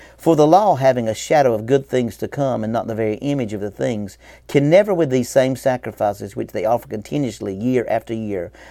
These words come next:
make those who approach perfect." Now watch this. I want you to understand. Year after year, they would have to bring an atonement. On the Day of Atonement, they would bring a, a, an animal for the sacrifice of their sin. Now, they would inspect that lamb. They wouldn't inspect the person.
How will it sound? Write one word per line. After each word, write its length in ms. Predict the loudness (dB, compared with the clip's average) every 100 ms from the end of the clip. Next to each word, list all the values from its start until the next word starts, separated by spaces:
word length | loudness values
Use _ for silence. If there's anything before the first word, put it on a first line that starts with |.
| 0
make 260 | 2 4 4
those 260 | 4 4
who 140 | 0 0
approach 460 | 2 2 2 0
perfect." 400 | -4 -4 -4 -8
Now 120 | -6
watch 240 | -4 -4 -4
this. 180 | -6 -4
I 20 |
want 140 | -6
you 60 | -2
to 40 |
understand. 500 | -2 -4 -8 -8 -10 -16 -20 -20 -12
Year 320 | 0 4 4 4
after 280 | 2 0
year, 280 | -2 0 0
they 100 | 2
would 80 | 0
have 160 | 0 -2
to 100 | 0
bring 240 | 2 2
an 80 | 0
atonement. 600 | -4 -4 -2 -2 -6 -14 -14 -4
On 140 | -2
the 80 | 0
Day 160 | 2
of 100 | 2
Atonement, 360 | 0 -2 -2 -2
they 80 | -2
would 120 | -2
bring 220 | -2 -2
a, 120 | -4 -6
a, 120 | -10 -8
an 160 | -8 -6
animal 480 | -4 -4 -4 -6 -10 -20
for 160 | -6 -2
the 100 | -2
sacrifice 600 | 0 -2 -2 -4 -2 -2
of 100 | -6
their 120 | -6
sin. 480 | -8 -4 -4 -6 -12 _ _ _ -2
Now, 140 | 2
they 140 | 4 4
would 160 | 4
inspect 720 | 0 -2 -8 0 2 2 0
that 240 | -2 0 0
lamb. 460 | -2 -2 -2 -4
They 100 | 0
wouldn't 260 | 2 2 2
inspect 540 | -2 -4 -4 -4 -2
the 100 | -6
person. 540 | -2 -2 -2 -6 -16